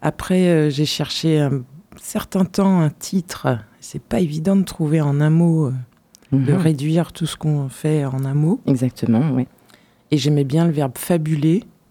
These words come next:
Speaker 2: Mhm.
Speaker 1: J'aimais bien fantasmer, euh, fantasmagorique. Euh, et fabuler, je trouvais que c'était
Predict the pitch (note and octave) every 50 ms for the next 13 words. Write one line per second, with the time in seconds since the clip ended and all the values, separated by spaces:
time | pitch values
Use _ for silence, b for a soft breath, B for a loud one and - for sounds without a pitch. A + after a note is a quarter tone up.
0 | - C3+ B2+ A2+ G#2+ G#2 A2+ C#3 - D3+ D3 C#3+ C#3+ B2+ D#3+ D#3 C3+ - D#3 D#3
1 | - - E3 D3+ - - - E3 D3+ D3+ D3+ D3 D3+ D#3 D#3 D#3 D3+ C3+ B2+ B2+
2 | B2+ B2+ C3 C3 b b b b b b b b b b b - D3 C#3+ - D3+
3 | C3+ - - - C#3+ D3+ D3+ D#3 D#3 C3+ C#3+ B2+ C3 C3+ C3+ D3 D3+ _ - -
4 | C3+ B2 B2+ B2+ B2 B2 B2 C3 C3 B2+ C3 - - - C#3+ C3 - - - E3+
5 | D#3+ D#3 E3+ E3 F#3 G3+ G3+ - - - - E3 E3+ E3 - - - E3 - -
6 | E3 E3+ D#3+ D#3+ D#3+ D3+